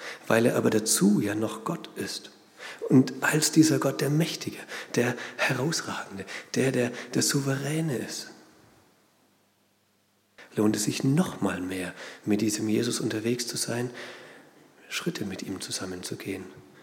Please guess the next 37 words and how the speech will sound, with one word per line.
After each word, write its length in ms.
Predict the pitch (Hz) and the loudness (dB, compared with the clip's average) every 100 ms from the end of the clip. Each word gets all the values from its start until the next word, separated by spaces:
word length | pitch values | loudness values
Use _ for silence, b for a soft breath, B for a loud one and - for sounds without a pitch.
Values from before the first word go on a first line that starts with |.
| B - | B -6
und 100 | 107 | -4
zu 60 | - | -2
sagen, 320 | 110 113 113 | -2 -2 -2
"Jawohl, 460 | 117 113 113 98 - B B - | -4 -4 -6 -8 -10 B B -6
Jesus, 380 | 107 104 101 | -2 0 -2
ich 180 | - - - - | -4 -4 -8 -4
weiß 240 | 76 - | -2 -2
vielleicht 260 | - 104 - | -2 -2 -2
noch 100 | 98 | -4
nicht 200 | 92 - | -4 0
alles 200 | 139 - | 0 -2
von 180 | 92 | -6
dir, 180 | 87 101 | -2 2
aber 120 | 143 | 8
das, 220 | 202 214 220 | 8 8 2
was 180 | 220 | 0
ich 200 | 107 - | -2 -2
weiß, 320 | 123 95 92 - B B | 0 0 -2 -4 B B
das 300 | - 139 - - B | 0 2 2 -4 B
freut 400 | - - 135 135 | -6 4 4 4
mich 220 | 139 135 - | -2 -2 -2
sehr. 300 | 147 110 95 - - - _ _ _ _ _ _ _ _ - | 0 -2 -4 -10 -20 -20 _ _ _ _ _ _ _ _ -6
Und 80 | |
deswegen 340 | 101 - 110 107 | -4 -2 -2 0
bin 120 | 107 | 0
ich 160 | 101 - | -2 -4
gerne 320 | 113 110 98 B B B - | -4 -4 -6 B B B -4
mit 260 | 107 104 | -4 -2
dir 220 | 107 104 98 B B | -2 -4 -4 B B
unterwegs, 520 | - 107 104 110 104 113 | -4 -2 0 0 0 -2
mit 180 | 104 | -2
dir, 180 | 120 120 113 B | 2 2 2 B
dem 240 | 127 120 - | 6 6 6
alle 180 | 143 110 | 4 4
Macht 280 | 92 - | 2 -4
gegeben 440 | - - 104 98 101 | -12 -6 -4 -2 -4
ist." 300 | 98 - | -4 -6